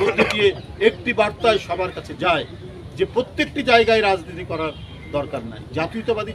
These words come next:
যারা রাজনীতি করে, তারা বিভিন্ন জায়গায়, বিভিন্ন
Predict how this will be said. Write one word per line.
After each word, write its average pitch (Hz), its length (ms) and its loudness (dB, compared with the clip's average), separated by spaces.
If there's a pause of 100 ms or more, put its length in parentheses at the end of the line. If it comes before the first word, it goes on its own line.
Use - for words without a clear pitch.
যারা 190 160 -4
রাজনীতি 170 480 -6 (100)
করে, 180 180 2 (640)
তারা 180 200 4 (520)
বিভিন্ন 269 340 0 (160)
জায়গায়, 196 400 4
বিভিন্ন 247 280 -2